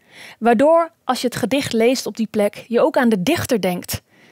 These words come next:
Hij of zij was hier ook, heeft ook deze plek gezien,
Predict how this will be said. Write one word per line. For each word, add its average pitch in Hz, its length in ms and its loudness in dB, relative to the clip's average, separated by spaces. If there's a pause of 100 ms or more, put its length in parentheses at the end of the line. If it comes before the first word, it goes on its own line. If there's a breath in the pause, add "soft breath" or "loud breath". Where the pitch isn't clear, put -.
(160 soft breath)
Hij 233 280 2
of 220 100 0
zij 254 300 0
was 277 200 0
hier 269 200 0
ook, 311 420 2 (380 loud breath)
heeft - 300 0
ook 277 300 2
deze 269 320 2
plek 247 280 0
gezien, 247 600 2